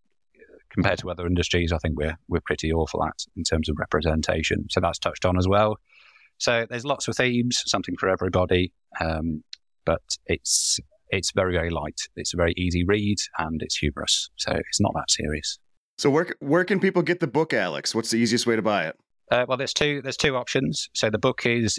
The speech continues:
Speaker 1: in aid of a mental health charity. So this was, uh, written for Mind U K, and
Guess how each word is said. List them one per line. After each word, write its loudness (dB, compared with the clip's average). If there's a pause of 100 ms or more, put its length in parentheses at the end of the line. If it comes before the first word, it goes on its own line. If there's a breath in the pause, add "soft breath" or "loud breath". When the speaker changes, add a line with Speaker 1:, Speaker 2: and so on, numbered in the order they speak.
Speaker 1:
in 2
aid -2
of 2
a 4
mental 2
health -2
charity. 0
So 0
this -2
was, 0 (120)
uh, -4
written 0
for 0
Mind 2
U -2
K, -4 (220)
and -4